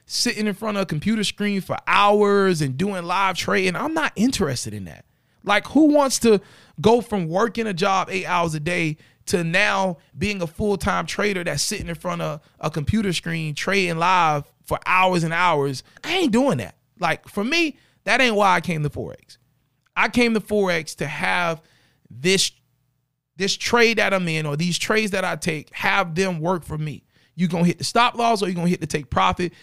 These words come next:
but I'm not sitting around to watch to see what you gonna do. I'ma study my edge, I'ma study my setup, I'ma master that, and I'm gonna be consistent. I'ma work on me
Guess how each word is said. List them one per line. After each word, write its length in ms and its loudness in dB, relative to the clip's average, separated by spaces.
but 240 -4
I'm 220 2
not 220 2
sitting 280 -2
around 360 0
to 80 0
watch 300 2
to 80 -8
see 140 -6
what 180 -4
you 60 -6
gonna 200 -6
do. 180 -10
I'ma 220 4
study 340 2
my 180 2
edge, 440 0
I'ma 160 -6
study 300 0
my 160 2
setup, 480 0
I'ma 180 -6
master 540 0
that, 300 -6
and 140 -2
I'm 120 0
gonna 200 -2
be 200 0
consistent. 640 -4
I'ma 140 -4
work 360 0
on 260 0
me 320 4